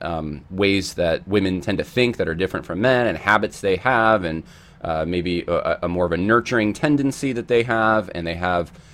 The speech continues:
th-, there's actually so many things we probably don't even think about that, uh,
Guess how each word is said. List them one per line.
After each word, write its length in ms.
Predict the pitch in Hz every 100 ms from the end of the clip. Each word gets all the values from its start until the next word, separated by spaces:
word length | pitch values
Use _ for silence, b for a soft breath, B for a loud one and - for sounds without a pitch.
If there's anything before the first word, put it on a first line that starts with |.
| B 120
th-, 140 | 117
there's 200 | 131 123
actually 340 | 160 208 113
so 180 | - 135
many 180 | 120 117
things 200 | 107 104
we 100 | 107
probably 200 | 110 101
don't 80 | 92
even 120 | 85
think 240 | - 131 101
about 380 | 82 76 76
that, 240 | 87 82 - - b b b b
uh, 260 | - 85